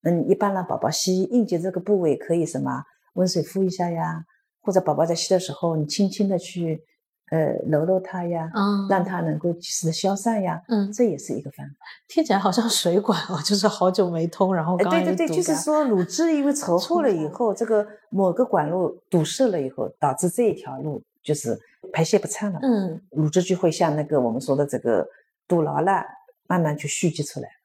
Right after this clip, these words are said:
Speaker 2: 嗯。
Speaker 1: 对，预制以后就会拿开。
Speaker 2: 诶，还有一个好奇的是，
Speaker 1: 嗯。
Speaker 2: 回奶的时候也会堵吗？
Speaker 1: 是的。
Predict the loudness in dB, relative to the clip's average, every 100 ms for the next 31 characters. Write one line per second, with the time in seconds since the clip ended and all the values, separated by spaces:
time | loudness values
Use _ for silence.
0 | _ 0 0 -2 -4 -2 -2 0 0 2
1 | 0 0 -6 -8 -8 -8 -8 -10 -10 _
2 | -2 0 2 0 0 0 0 0 0 0
3 | 2 0 2 0 0 -2 0 0 0 0
4 | 0 0 -2 0 2 2 -2 -6 -6 -8
5 | -10 -10 -4 0 0